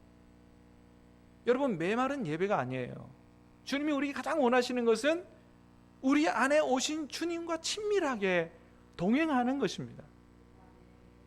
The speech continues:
여러분, 이걸 가장 중요하게 생각하시기를 축복합니다. 예수님과 친밀하게 동행하는 거예요. 그래서 요한계시록 삼 장 이십 절에서 뭐라고 말씀하셨다고요?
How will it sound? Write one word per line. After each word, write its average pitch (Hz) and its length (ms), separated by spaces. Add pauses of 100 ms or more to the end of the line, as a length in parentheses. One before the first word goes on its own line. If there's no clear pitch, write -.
(480)
여러분, 269 280
이걸 262 180
가장 302 340
중요하게 269 460
생각하시기를 226 720
축복합니다. 170 960 (580)
예수님과 330 360
친밀하게 330 640
동행하는 208 500
거예요. - 340
그래서 190 300
요한계시록 190 460
삼 208 160
장 190 140
이십 170 180
절에서 170 240
뭐라고 151 280
말씀하셨다고요? 147 880